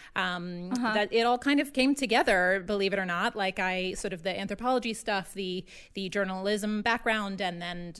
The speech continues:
Speaker 1: formalizing my knowledge with some, with a culinary degree. I moved to New York without a job and got one at Food and Wine magazine, and, and that was the start of it all,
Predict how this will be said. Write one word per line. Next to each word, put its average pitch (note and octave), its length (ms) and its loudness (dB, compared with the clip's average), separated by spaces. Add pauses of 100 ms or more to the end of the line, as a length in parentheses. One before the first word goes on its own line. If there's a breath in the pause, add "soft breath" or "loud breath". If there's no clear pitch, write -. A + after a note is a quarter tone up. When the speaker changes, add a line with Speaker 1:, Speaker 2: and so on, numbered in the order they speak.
(160)
Speaker 1:
formalizing G3+ 560 0
my F3 140 -6
knowledge E3+ 320 -6
with F3+ 200 -8
some, F3 600 -8
with F3+ 160 -8
a F3+ 60 -6
culinary C4+ 340 0
degree. F#3+ 400 -4
I F3+ 280 -4 (400)
moved G#3 360 -2
to A3 80 -6
New G3+ 80 -4
York G3 220 -2
without F#3 200 -4
a F3 60 -4
job G3 420 2
and F#3 280 -4 (600 loud breath)
got A#3+ 220 4
one A3+ 180 4
at A#3 120 0
Food B3 160 -2
and A#3+ 60 0
Wine A3+ 180 2
magazine, A#3+ 580 2
and, A3+ 420 2
and A3 280 0
that A3 180 0
was A3 200 -2
the A3+ 100 -2
start A3+ 260 0
of A3 80 -2
it A3+ 80 2
all, A3+ 400 2